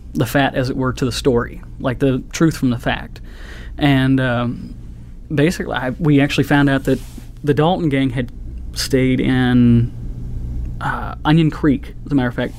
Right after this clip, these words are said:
just south of Coffeyville, Kansas, the night before they got killed. Well, when they was down there, they, even Emmett Dalton talks about how,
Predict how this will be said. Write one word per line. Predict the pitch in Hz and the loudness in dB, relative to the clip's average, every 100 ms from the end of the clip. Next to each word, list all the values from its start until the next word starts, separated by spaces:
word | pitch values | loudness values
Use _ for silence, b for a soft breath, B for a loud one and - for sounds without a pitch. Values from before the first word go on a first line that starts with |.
| - | -4
just | 143 143 - | 2 2 2
south | 156 147 139 | 2 4 2
of | - 127 123 117 - | 0 0 0 -2 -2
Coffeyville, | 147 131 131 120 | 0 0 0 0
Kansas, | 131 120 113 - B B B B | 2 2 0 -6 B B B B
the | |
night | 127 135 | 2 4
before | 139 139 | 2 2
they | 131 | 2
got | 123 - | 2 0
killed. | - 139 - - B B B B B B B B B B B | 2 2 0 -8 B B B B B B B B B B B
Well, | 175 156 135 - - - | 2 2 2 -6 -18 -6
when | 151 147 | 2 4
they | 143 | 4
was | 135 | 4
down | 156 180 | 2 0
there, | 139 120 - - - | 0 -4 -8 -14 -8
they, | 123 127 123 123 120 113 - - | -2 0 2 0 -4 -6 -10 0
even | 156 156 135 120 - - - - - | 4 4 2 -2 -8 -14 -16 -10 0
Emmett | 147 120 | 0 2
Dalton | 135 143 139 | -2 -2 -4
talks | 127 131 | -4 -6
about | 139 120 117 | -2 -2 0
how, | 127 123 120 | 2 2 2